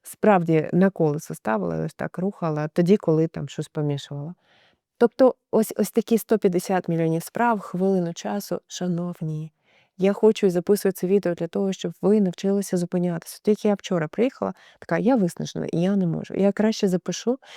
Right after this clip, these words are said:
це відео завтра". А, і воно буде з кращим настроєм, воно буде натхненне, воно буде крутезне для вас, оскільки я хочу записувати не просто тому, що треба записати, а тому, щоб воно користь,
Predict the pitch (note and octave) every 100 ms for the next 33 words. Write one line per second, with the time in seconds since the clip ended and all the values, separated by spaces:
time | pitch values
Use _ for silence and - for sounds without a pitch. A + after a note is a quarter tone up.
0 | - _ - B3+ B3+ A#3+ G#3 G#3 - F#3+
1 | F#3 _ _ _ _ _ G3+ A3 A3 G#3
2 | G#3 A3 A#3+ G#3+ G#3+ A#3 G#3 G3+ - G3+
3 | G#3+ - A#3+ G3+ F#3+ - G3 G#3 G#3+ E3+
4 | D#3 D3+ D#3 A3 G#3 A3 A3+ G#3 G3+ G#3
5 | - F#3 F3+ F3+ F#3 F3 - E3 F#3+ F#3+
6 | G#3+ G3 E3+ G3+ G3+ F#3+ - G3 - F3
7 | D#3 D3 C#3+ - F3 F3 D#3+ B3 - -
8 | - F#3+ - F#3 F#3 C4 B3 G3 F3+ -
9 | - G#3 F#3 E3 E3 E3+ D#4 - A#3 F#3
10 | F#3 F3 D#3+ D3+ D3 D3+ - D#3 D#3 -
11 | - - - - F3 F#3 B3+ A#3+ - G#3
12 | A#3 C4 B3+ F3+ - -